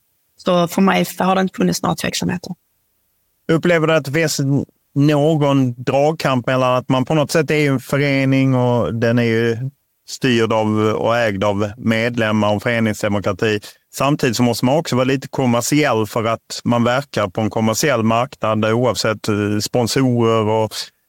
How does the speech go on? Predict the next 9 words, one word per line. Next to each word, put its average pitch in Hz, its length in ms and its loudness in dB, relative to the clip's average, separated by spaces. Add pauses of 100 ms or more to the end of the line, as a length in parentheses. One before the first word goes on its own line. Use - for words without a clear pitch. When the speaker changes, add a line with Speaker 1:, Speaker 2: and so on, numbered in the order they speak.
(140)
Speaker 2:
ja, 98 380 -4
i 113 160 0
förlängningen 113 580 0
även 113 280 0
medierättigheter 107 1160 0
och 101 200 0
liknande. 113 480 -2
Hur, 139 240 0
hur 143 300 0